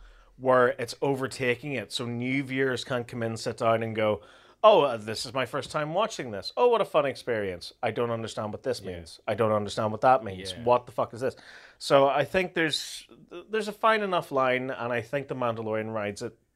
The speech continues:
Speaker 1: just
Speaker 2: Yeah.
Speaker 1: on the side of caution enough.
Speaker 2: Have you rewatched Endgame since you saw it at the cinema?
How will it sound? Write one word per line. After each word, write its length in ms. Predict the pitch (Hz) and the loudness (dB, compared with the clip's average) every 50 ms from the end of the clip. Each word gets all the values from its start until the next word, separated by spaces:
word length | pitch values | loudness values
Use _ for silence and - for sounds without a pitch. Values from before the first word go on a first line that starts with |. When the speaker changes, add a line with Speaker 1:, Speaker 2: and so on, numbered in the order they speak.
| _ _ _ | _ _ _
Speaker 1:
just 800 | - - 143 143 143 147 147 143 143 139 120 - - - - - | -10 -2 2 6 6 8 8 8 8 6 4 0 -8 -10 -10 -10
Speaker 2:
Yeah. 260 | 120 107 101 95 87 87 - _ _ _ _ _ - - | -10 -8 -8 -10 -10 -14 -20 _ _ _ _ _ 0 4
Speaker 1:
on 180 | 135 139 139 | 4 4 4
the 80 | 139 127 | 4 -2
side 320 | - - 143 131 127 120 | 0 2 2 2 2 2
of 80 | 120 117 | -2 -6
caution 420 | - - 120 113 110 - - 131 117 | -2 2 2 2 2 0 -6 -10 -10
enough. 440 | 113 107 104 101 98 - - - _ _ _ _ _ _ _ _ _ _ _ _ _ _ _ _ _ _ _ _ _ _ _ _ _ _ _ _ _ _ _ _ _ _ _ _ _ | -10 -8 -8 -10 -10 -12 -16 -20 _ _ _ _ _ _ _ _ _ _ _ _ _ _ _ _ _ _ _ _ _ _ _ _ _ _ _ _ _ _ _ _ _ _ _ _ _
Speaker 2:
Have 180 | - 110 107 | -18 -16 -12
you 200 | 117 127 - - | -10 -8 -8 -6
rewatched 520 | 113 113 117 120 123 123 113 - - _ - | -6 -6 -6 -6 -6 -8 -8 -10 -14 _ -14
Endgame 560 | 113 104 107 110 107 110 110 117 120 127 127 - | -14 -14 -12 -10 -10 -8 -8 -8 -10 -10 -12 -12
since 260 | - 120 110 - - | -14 -16 -16 -14 -16
you 60 | 101 | -16
saw 200 | - - 110 107 | -14 -12 -10 -10
it 60 | 110 | -10
at 60 | 101 | -12
the 60 | 101 98 | -14 -16
cinema? 380 | - 113 107 104 120 139 151 | -16 -16 -16 -14 -14 -14 -14